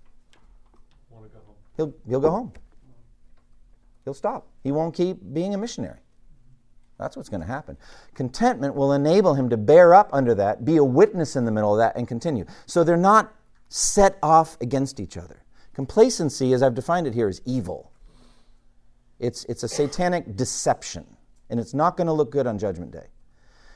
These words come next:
Speaker 2: Instead, we should have a passionate zeal for internal holiness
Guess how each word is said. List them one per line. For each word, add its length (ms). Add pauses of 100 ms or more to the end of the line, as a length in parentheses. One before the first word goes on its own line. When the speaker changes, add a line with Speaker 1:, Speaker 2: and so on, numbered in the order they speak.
(100)
Speaker 2:
Instead, 400
we 120
should 160
have 160
a 100
passionate 580
zeal 260
for 240
internal 460
holiness 600